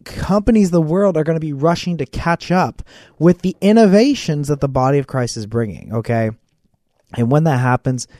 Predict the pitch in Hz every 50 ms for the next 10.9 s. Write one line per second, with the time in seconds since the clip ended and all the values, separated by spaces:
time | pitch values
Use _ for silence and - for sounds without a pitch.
0 | _ _ _ - 92 104 131 143 156 170 165 147 147 139 131 135 127 - - -
1 | 117 113 117 117 123 117 113 - - - 123 113 98 95 95 95 - _ _ _
2 | _ _ - - - _ - - 120 117 117 120 117 120 120 117 101 101 98 -
3 | - 107 98 - - - 101 _ - 98 98 87 62 53 58 - - _ - 110
4 | 110 117 127 131 127 - - 143 131 117 110 - 120 107 110 107 98 98 107 107
5 | 107 110 110 101 - - - 120 117 113 101 98 110 101 - - - 143 139 -
6 | 143 139 127 120 120 113 110 107 104 101 107 110 110 104 98 90 78 - _ _
7 | _ _ _ _ _ _ _ _ _ _ _ 92 90 113 113 107 98 85 76 80
8 | 80 110 - _ _ _ - 107 107 113 107 98 95 110 107 107 107 104 101 95
9 | 82 101 90 87 90 90 85 85 85 - - 82 - - - - - _ _ _
10 | _ _ - - - _ _ - 127 135 143 147 165 185 180 143 123 110